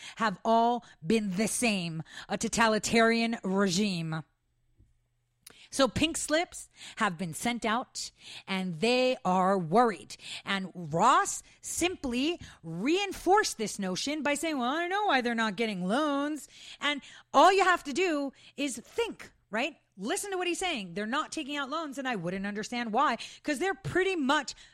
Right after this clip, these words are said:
federally backed. And just note that there are many banks that are giving these loans to furloughed workers with zero interest. So why aren't they getting loans? Because they know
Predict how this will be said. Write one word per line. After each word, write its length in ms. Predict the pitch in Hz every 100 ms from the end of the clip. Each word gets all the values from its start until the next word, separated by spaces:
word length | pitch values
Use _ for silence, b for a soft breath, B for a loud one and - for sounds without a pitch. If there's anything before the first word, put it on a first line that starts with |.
| _
federally 540 | - 320 302 285 262
backed. 320 | 262 311 - B B
And 380 | 285 311 170 - _ _ _ _ _
just 400 | 226 220 - - _ _ _
note 380 | 185 160 180 - _ _ B B B
that 140 | 262
there 120 | 294
are 60 | 294
many 260 | 247 294 370
banks 560 | 247 320 240 - - B B -
that 200 | 202 269
are 120 | 262
giving 440 | 190 269 381 339
these 180 | 220 208
loans 480 | 196 190 190 254 240
to 140 | - 190
furloughed 540 | - 247 226 220 196
workers 360 | 190 202 302 269
with 220 | 330 254
zero 580 | 247 359 453 339 233 185
interest. 480 | 190 160 160 - - B -
So 160 | 277
why 440 | 226 156 202 214 226
aren't 220 | 240 220
they 120 | 262
getting 540 | 180 214 190 190 208 b b _
loans? 800 | 180 226 247 180 147 117 - - _ _ _ _ _ _ _ B B B
Because 260 | 233 214 240
they 160 | 269 233
know 520 | 202 226 247 339